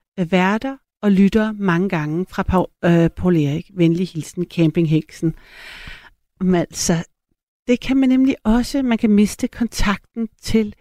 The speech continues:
øh, nogle, øh, nogle venner, nogen man holder af, et familiemedlem. Jeg er rigtig glad for, hvordan det her emne, øh, åbner sig op. Så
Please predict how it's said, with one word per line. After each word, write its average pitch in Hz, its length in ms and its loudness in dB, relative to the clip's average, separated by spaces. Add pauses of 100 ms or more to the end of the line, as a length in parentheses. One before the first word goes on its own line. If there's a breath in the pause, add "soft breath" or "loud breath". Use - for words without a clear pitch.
(580 soft breath)
øh, 180 680 0
nogle, 185 720 2
øh, 165 80 2
nogle 147 260 0
venner, 226 240 4 (680 loud breath)
nogen 196 180 2
man 214 140 2
holder 185 240 0
af, 185 180 -2
et 202 120 -6
familiemedlem. 196 800 2 (640 loud breath)
Jeg 190 200 -2
er 185 400 -6
rigtig 214 300 -4
glad 196 300 0
for, 196 240 -6
hvordan 185 260 0
det 180 100 -2
her 196 160 0
emne, 185 480 4
øh, 170 240 -6 (420)
åbner 196 340 0
sig 190 200 -4 (280)
op. - 240 -4 (880 loud breath)
Så 196 520 -2